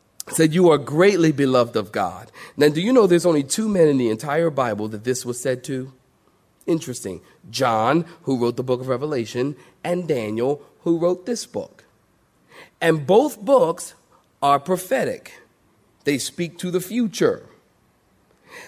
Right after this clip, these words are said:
So God gives them this term, "You are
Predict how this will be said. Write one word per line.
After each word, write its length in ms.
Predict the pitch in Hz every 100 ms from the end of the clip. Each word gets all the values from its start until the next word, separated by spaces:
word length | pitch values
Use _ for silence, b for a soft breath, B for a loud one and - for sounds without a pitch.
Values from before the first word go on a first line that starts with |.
| -
So 180 | 208 185
God 460 | 170 214 285 254
gives 240 | 214 226 180
them 200 | 196 175
this 240 | 180 -
term, 680 | - 202 165 82 95 120 123 b b b
"You 260 | - 180 160
are 180 | 131